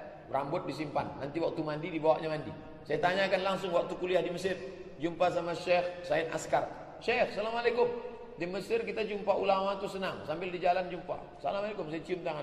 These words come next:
dia. "Syekh, assalamualaikum." "Kaifa haluk?" "Bi khair, tamam." "Fi su'al, Syekh?" "Naam." "Fi baladna bi wahid imra'ah saqatat sya'ruha," ada perempuan gugur rambutnya,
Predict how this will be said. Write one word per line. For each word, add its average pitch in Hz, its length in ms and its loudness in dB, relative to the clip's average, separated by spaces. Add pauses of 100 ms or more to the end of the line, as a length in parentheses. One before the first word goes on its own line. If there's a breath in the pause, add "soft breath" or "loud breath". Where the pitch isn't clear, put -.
dia. - 80 -12
"Syekh, 208 240 -4
assalamualaikum." 180 400 -4 (480 loud breath)
"Kaifa 160 240 2
haluk?" 175 320 0
"Bi 165 80 0
khair, 170 320 4
tamam." 160 480 -2
"Fi 208 80 -6
su'al, 185 400 0
Syekh?" 156 320 -2
"Naam." 160 240 0 (320)
"Fi 151 160 -4
baladna 180 560 2 (400)
bi 117 80 -6
wahid 165 400 2 (480)
imra'ah 170 800 0
saqatat 156 560 4
sya'ruha," 160 880 2
ada 151 160 2
perempuan 165 560 2
gugur 175 240 2
rambutnya, 175 560 2